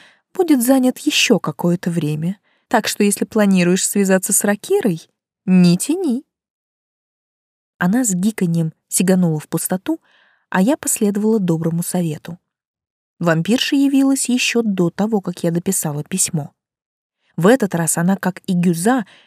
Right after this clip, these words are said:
была без сопровождающих. После эмоциональной ведьмы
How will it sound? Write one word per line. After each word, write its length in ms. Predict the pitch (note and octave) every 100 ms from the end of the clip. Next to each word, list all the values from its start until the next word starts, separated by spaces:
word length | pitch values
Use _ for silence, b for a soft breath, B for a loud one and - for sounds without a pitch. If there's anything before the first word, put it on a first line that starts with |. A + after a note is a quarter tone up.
| b
была 320 | F3 E3+ G3+
без 280 | A#3 F#3 A3
сопровождающих. 1080 | - G3+ G#3 A3 G#3 E3 C#3+ C#3+ - G3 - _ _ _ _ _ _ _
После 300 | - F#3 -
эмоциональной 640 | F#3 F3 F#3 F#3 F#3+ F#3 D#3+
ведьмы 460 | F3 B3 F3 D3+